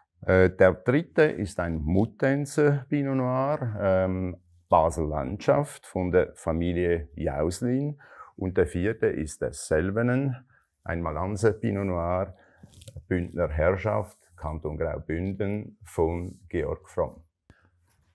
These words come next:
Damit, äh, spannen wir einen Pinot-Bogen Schweiz auf, der auch repräsentativ ist, äh, für das Memoir aus verschiedenen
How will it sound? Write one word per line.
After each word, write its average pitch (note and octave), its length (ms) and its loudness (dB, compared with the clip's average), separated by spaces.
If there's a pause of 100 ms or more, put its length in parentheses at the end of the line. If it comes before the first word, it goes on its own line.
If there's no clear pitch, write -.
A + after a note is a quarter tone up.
(280)
Damit, E3+ 400 0
äh, A2 200 4
spannen A2+ 420 2
wir G2 240 4
einen F2 320 0
Pinot-Bogen A2+ 840 2
Schweiz E2 520 -2
auf, B2+ 520 -2
der G2+ 340 2
auch E2+ 360 -2
repräsentativ E2+ 1000 -2
ist, A2 320 -6
äh, F2 180 2
für D#2+ 440 -4
das D#2 180 -6
Memoir A2 640 0
aus F2 240 -2
verschiedenen F#2 880 -4